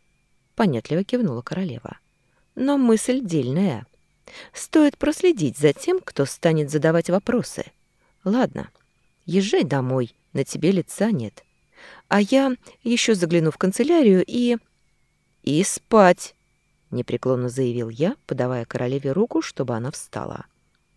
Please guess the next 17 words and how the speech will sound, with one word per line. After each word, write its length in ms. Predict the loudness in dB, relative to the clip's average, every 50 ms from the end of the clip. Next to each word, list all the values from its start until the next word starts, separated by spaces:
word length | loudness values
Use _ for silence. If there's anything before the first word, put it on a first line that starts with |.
| _ -20 _ _ _ _
«Сама 420 | -16 -8 -6 -4 -2 -2 0 -2 0
знаешь, 540 | 0 0 0 0 0 -4 -8 -10 -14 -16 _ _ _ _ _ _ _
на 160 | -2 -2 -2 0
трезвую 520 | 2 2 2 2 2 -2 -2 0 0 0
голову 420 | 2 2 0 2 0 0 -2 -2
работается 600 | -4 -2 -2 -2 -2 0 0 0 -2 -2 -2 -6 -4
продуктивнее». 880 | -2 -2 -2 -2 -4 -8 -6 -4 -4 -4 -2 -2 -2 -2 -2 -4 -8 -12 _ _ _ _ _ -4
«Да, 360 | 0 4 6 6 6 6 4
господин 520 | 4 2 0 2 0 0 2 2 0 0
наставник, 680 | 0 -2 -4 -4 -2 0 0 0 0 -2 -6 -8 -8 -12 -20 -20 -20 -14
слушаюсь, 760 | -8 0 2 4 4 4 4 2 4 4 6 4 4 2 0
господин 560 | -6 -6 -4 0 0 0 0 0 -2 -2 -2
наставник». 680 | -2 -4 -6 -8 -8 -6 -6 -6 -6 -10 -14 -14 -16 -20 _ _ _ _ _ _ _ _ _ _ _ _ _ _ -10
Кристина 480 | -8 -6 -6 -6 -6 -6 -4 -4 -4 -4 -4
улыбнулась 640 | -6 -6 -6 -6 -4 -2 0 0 0 0 -2 -2 -4
одними 320 | -4 -4 -2 -4 -4 -4
губами 540 | -4 -6 -6 -4 -4 -4 -4 -6 -8 -12